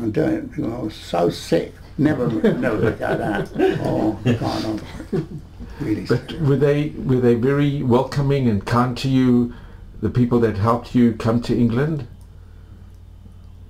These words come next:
Speaker 1: But I don't remember anybody. <laughs> I really don't.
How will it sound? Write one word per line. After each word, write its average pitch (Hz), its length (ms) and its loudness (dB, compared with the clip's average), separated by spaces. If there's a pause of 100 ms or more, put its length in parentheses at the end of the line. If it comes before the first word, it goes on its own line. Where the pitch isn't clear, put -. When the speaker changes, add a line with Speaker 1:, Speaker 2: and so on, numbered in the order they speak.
(680)
Speaker 1:
But 214 180 4
I - 40 -2
don't 254 220 0
remember 113 460 2
anybody. 107 560 -6 (220)
<laughs> - 180 -14
I - 800 -12
really - 240 -2
don't. - 340 -4